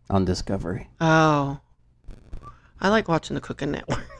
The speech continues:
Speaker 2: <laughs> on Discovery.
Speaker 1: Food Channel,
Speaker 2: And,
Speaker 1: huh?
Speaker 2: and you gotta have Paramount, of course, because you gotta have Rip with a Whip.
Speaker 1: Say what?
Speaker 2: Rip with a Whip? Yellowstone?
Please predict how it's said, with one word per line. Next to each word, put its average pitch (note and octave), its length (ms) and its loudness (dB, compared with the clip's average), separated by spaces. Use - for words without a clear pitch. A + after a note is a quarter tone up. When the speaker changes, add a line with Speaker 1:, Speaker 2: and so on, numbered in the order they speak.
Speaker 2:
<laughs> - 280 -18
on F#3 220 4
Discovery. - 680 -8
Speaker 1:
Food G3 200 2
Channel, D#4+ 260 8
Speaker 2:
And, - 20 -
Speaker 1:
huh? - 60 -6
Speaker 2:
and B3+ 240 8
you A3+ 60 4
gotta G3 260 8
have C#3 460 4
Paramount, B2 680 -2
of F2 140 -18
course, C3 360 2
because B2+ 360 0
you F3 180 6
gotta E3 280 10
have D3+ 400 4
Rip D3 340 4
with C#3+ 200 0
a B2+ 100 2
Whip. C3+ 400 2
Speaker 1:
Say E2 360 0
what? A#2 520 2
Speaker 2:
Rip D#3 500 2
with D#4+ 140 6
a G3 60 8
Whip? A3 560 0
Yellowstone? D#3+ 1120 8